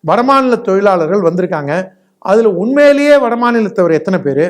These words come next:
வங்கதேசிகள் எத்தனை பேரு? இதுதான் முக்கியமான கேள்வி. இதை தான் மீண்டும் மீண்டும் ஹிமந்தா பிஸ்வாஸ் வலியுறுத்துகிறார்.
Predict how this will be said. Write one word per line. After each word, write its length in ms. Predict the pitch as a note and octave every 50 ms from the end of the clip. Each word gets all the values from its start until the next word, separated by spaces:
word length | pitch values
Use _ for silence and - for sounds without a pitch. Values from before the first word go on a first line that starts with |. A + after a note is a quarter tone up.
| - - _ _ _ _ _ _ _ - C3+
வங்கதேசிகள் 800 | E3+ A3 C4+ C4+ D4+ D4 D4 C#4 A#3+ - - F3 E3+ A3+ A3 E3+
எத்தனை 200 | - F#3 F3 D#3+ - A#2
பேரு? 140 | G#2+ - - _ _ _ _ _ _ _ _ _ D3 D3
இதுதான் 340 | D#3+ D#3 D#3 D3+ G3+ A3 A3+ G3
முக்கியமான 400 | D#3+ D3 - G#3+ F#3+ F#3 F#3+ F#3+ F#3 - -
கேள்வி. 260 | D3 C#3 C#3 D3 F#3 A3+ F#3+ - - _ _ _ _ _ _ - C#3
இதை 160 | D#3+ E3+ F3+ F3+ F3 G3+
தான் 160 | G#3+ A3+ G#3 F3+
மீண்டும் 320 | F#3+ A3 A3 G#3 G3 F3+ E3 D#3+
மீண்டும் 260 | D#3+ D#3 F#3+ F#3+ - -
ஹிமந்தா 380 | - F3 F#3+ G#3+ A3 A3 G3 G#3+ F3 D3
பிஸ்வாஸ் 360 | D3+ D3 - D#3 D3 C#3 - C#3
வலியுறுத்துகிறார். 600 | D3 E3+ F3+ E3+ - - D#3 C3+ C#3+ D#3 F#3+ G3+